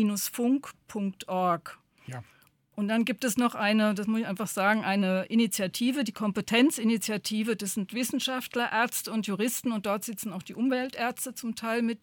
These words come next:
Speaker 1: drinne. Und die tun sich wissenschaftlich mit diesem Thema auseinandersetzen und veröffentlichen das alles auf ihrer Webseite. Und das ist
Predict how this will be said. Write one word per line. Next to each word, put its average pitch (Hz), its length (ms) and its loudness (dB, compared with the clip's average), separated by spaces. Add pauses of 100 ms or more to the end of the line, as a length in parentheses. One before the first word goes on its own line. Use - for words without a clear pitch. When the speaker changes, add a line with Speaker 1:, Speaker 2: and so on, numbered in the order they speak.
Speaker 1:
drinne. 247 280 2 (540)
Und 208 220 0
die 240 140 2
tun 247 260 4
sich 240 380 -4
wissenschaftlich 226 840 -2
mit 202 160 -4
diesem 202 240 -4
Thema 208 300 -2
auseinandersetzen 202 840 -2
und 202 120 -4
veröffentlichen 190 720 -4
das 180 180 -6
alles 180 300 -6
auf 190 160 -6
ihrer 190 300 -4
Webseite. 175 640 -2
Und 185 200 -4
das 196 160 -4
ist - 300 -8